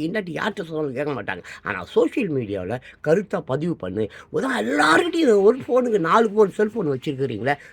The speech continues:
சொல்லுங்கன்னா, அதுக்கு அவங்க சொல்றான், "ஆமா, அப்பு, நீ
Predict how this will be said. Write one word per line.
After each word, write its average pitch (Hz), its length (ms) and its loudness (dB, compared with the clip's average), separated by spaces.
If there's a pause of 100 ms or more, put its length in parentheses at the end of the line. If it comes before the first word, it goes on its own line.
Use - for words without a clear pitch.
(160)
சொல்லுங்கன்னா, 127 760 2 (220)
அதுக்கு 247 320 0
அவங்க 151 260 0
சொல்றான், 151 540 0 (360)
"ஆமா, 147 400 0 (160)
அப்பு, 170 680 6 (180)
நீ 190 180 0